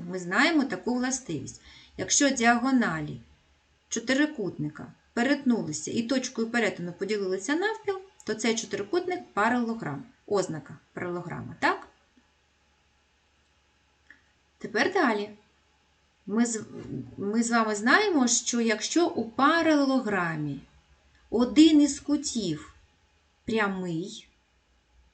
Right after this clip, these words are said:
а він прямий, ось ми з вами записали,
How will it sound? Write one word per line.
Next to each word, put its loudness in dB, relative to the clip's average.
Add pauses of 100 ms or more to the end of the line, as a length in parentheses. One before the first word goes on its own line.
а 2
він 2
прямий, 0
ось 0
ми -4
з -8
вами 2
записали, -8